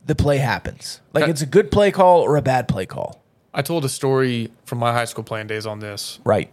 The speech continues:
Speaker 2: I actually forgot of an even better one. If, can I indulge
Speaker 1: Yeah,
Speaker 2: everybody?
Speaker 1: I would love for you to indulge us.
Speaker 2: So we, we ran the spread offense. This is, this is freshman year of football.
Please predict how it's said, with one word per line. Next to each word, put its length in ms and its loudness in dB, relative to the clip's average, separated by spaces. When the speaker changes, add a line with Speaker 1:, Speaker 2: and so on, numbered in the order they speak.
Speaker 2:
I 80 -4
actually 340 -2
forgot 340 -2
of 80 -8
an 100 -12
even 240 -12
better 220 -6
one. 320 -12
If, 320 -6
can 120 -6
I 100 0
indulge 540 -6
Speaker 1:
Yeah, 200 2
Speaker 2:
everybody? 220 -4
Speaker 1:
I 80 4
would 140 -2
love 220 2
for 180 -6
you 120 -4
to 140 -8
indulge 320 -10
us. 180 -18
Speaker 2:
So 200 -4
we, 160 -2
we 140 4
ran 160 0
the 80 0
spread 320 2
offense. 340 0
This 160 -4
is, 360 -6
this 180 -2
is 80 -8
freshman 380 0
year 100 -4
of 60 -12
football. 440 -12